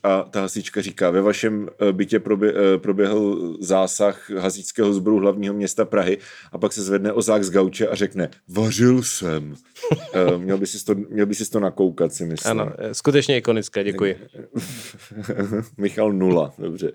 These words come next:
Speaker 2: Michal nula. <laughs>
Speaker 1: Tak.
Speaker 2: Sám seš nula, tak dobře.
Speaker 1: Tak
Speaker 2: Eh,
Speaker 1: pokračuj, ok.
Speaker 2: už, už se nám to tady stěžuje.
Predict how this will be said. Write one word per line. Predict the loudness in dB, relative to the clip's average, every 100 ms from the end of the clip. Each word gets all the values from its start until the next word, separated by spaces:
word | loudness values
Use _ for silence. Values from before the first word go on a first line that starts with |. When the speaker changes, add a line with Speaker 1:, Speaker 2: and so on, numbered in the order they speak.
| -4
Speaker 2:
Michal | -6 -2 2
nula. | 2 2 2 0 0
<laughs> | -6 -2 -4 0
Speaker 1:
Tak. | 0 0 -2
Speaker 2:
Sám | -2 0
seš | -2 2
nula, | 2 0 -2
tak | -2 -4 -4 _ 0
dobře. | 2 2
Speaker 1:
Tak | 0 -20 -6
Speaker 2:
Eh, | 0 2 2 0
Speaker 1:
pokračuj, | 0 -2 -2 -6 -6 _
ok. | -4 0
Speaker 2:
už, | 2 2
už | 0
se | 2
nám | 2
to | 2
tady | 2 2
stěžuje. | 2 2 2